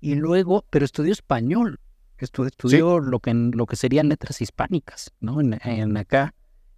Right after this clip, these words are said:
Speaker 1: eh, es, es un hispanohablante. Eh, señor Payne, si está escuchando este podcast en algún momento de su vida,
Speaker 2: <laughs> Te lo vamos a
Speaker 1: sé que
Speaker 2: mandar.
Speaker 1: está escu-, sé que entiende el, sé que
Speaker 2: Sé que
Speaker 1: entiende lo que
Speaker 2: sabemos
Speaker 1: estoy
Speaker 2: que
Speaker 1: diciendo,
Speaker 2: entiende.
Speaker 1: sé que usted, sé, sé que entiende mi idioma.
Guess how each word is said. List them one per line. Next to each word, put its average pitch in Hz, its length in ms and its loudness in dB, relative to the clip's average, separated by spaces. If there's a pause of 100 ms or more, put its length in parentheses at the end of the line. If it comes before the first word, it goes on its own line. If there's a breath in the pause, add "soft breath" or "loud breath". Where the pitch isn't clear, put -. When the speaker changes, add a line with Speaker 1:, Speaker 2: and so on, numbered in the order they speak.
Speaker 1:
eh, 113 360 0
es, 127 240 -2
es - 200 -4
un 127 440 2
hispanohablante. 113 1120 -2 (580)
Eh, 113 720 0 (680)
señor 123 320 2
Payne, 131 220 4
si 120 140 -2
está 123 220 -2
escuchando 120 540 -2
este 110 180 -4
podcast - 440 -6
en 104 80 2
algún 110 280 0
momento 120 360 0
de 117 60 0
su 110 160 0
vida, 127 240 0
Speaker 2:
<laughs> - 0 -
Te 110 80 -2
lo 117 120 4
vamos 143 220 2
a 117 60 2
Speaker 1:
sé 92 60 2
que 92 60 2
Speaker 2:
mandar. 131 300 2
Speaker 1:
está 185 60 4
escu-, 135 320 -4 (120)
sé - 260 -2
que - 100 -2
entiende 156 640 0
el, 123 400 -4
sé - 180 -2
que - 140 -6
Speaker 2:
Sé 143 140 -2
que 143 80 2
Speaker 1:
entiende 165 160 4
lo 135 60 2
que 123 40 4
Speaker 2:
sabemos 170 260 4
Speaker 1:
estoy 156 100 4
Speaker 2:
que 143 80 4
Speaker 1:
diciendo, 127 460 4
Speaker 2:
entiende. 123 360 -6
Speaker 1:
sé 160 220 -2
que - 120 -4
usted, 143 280 -4
sé, 160 240 0
sé - 200 0
que 156 80 0
entiende 156 500 2
mi 131 200 2
idioma. 139 460 0